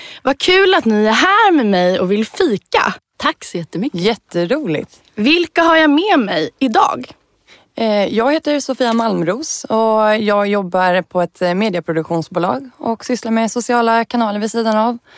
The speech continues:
Speaker 3: Satsat lite på min Instagram. Bor här på Södermalm med min sambo och min hund Stella som även är med i studion idag. Eh, och jag tänkte prata lite om första intrycket med dig.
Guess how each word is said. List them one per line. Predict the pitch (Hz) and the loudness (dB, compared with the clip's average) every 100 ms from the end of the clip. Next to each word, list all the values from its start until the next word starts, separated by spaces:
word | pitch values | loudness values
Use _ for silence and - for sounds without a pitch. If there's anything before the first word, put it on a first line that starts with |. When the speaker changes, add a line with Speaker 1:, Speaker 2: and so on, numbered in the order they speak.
| - _ | -20 _
Speaker 3:
Satsat | - 233 - | -6 -6 -4
lite | 208 196 202 | -8 -8 -8
på | 208 | -4
min | 214 | -4
Instagram. | 180 175 202 202 226 226 | -4 -6 -6 -4 -6 -10
Bor | - - 277 | -10 -4 0
här | 254 262 | 0 -2
på | 254 247 240 | -2 -2 -2
Södermalm | - 233 233 226 240 233 | -4 0 2 2 2 2
med | 214 208 | 2 2
min | 202 190 196 | 0 -2 -2
sambo | 220 185 180 | -2 -2 0
och | 196 190 - | -2 -4 -4
min | 190 190 | -2 -2
hund | 180 175 156 | 0 -2 -4
Stella | - 202 185 285 | -2 -2 0 -4
som | 330 226 | -4 -4
även | 214 190 190 | -2 -2 -2
är | |
med | 170 160 - | -2 -4 -4
i | - 160 - _ _ _ | -6 -8 -10 _ _ _
studion | - - 175 151 165 190 | -18 -6 -6 -6 -6 -4
idag. | 196 202 220 240 - _ _ _ _ _ - | -2 -2 -4 -6 -16 _ _ _ _ _ -4
Eh, | 262 247 240 233 233 226 - - | -2 0 0 0 -2 -6 -12 -4
och | 320 | -2
jag | 214 | 0
tänkte | 208 208 | -2 -4
prata | 233 269 214 | -4 -4 -4
lite | 196 | -6
om | 185 | -8
första | 170 - | -8 -4
intrycket | 165 - 311 | -4 -4 -4
med | 359 | -2
dig. | 214 | -2